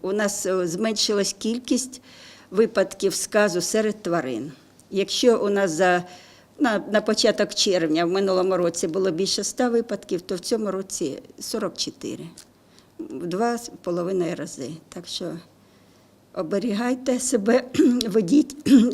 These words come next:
відповідно з тваринами, і ви не захворієте на сказ. І звертайтесь за допомогою, якщо вже таке відбулося.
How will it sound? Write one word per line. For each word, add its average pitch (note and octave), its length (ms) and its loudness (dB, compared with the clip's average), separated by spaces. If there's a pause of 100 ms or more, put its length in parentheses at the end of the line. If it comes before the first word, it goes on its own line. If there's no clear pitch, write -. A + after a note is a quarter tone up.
відповідно G3+ 760 2
з G3 80 -6
тваринами, F3+ 580 2
і A#3+ 380 -2
ви G3 260 -2
не F#3+ 180 -2
захворієте D#3+ 640 -6
на D#3 140 -4
сказ. - 380 -8
І A#3 60 -4
звертайтесь A#3 560 -2
за F3 140 0
допомогою, E3 640 -4 (400)
якщо F3 260 -2
вже G3 320 -2
таке F3 340 0
відбулося. D3 720 -6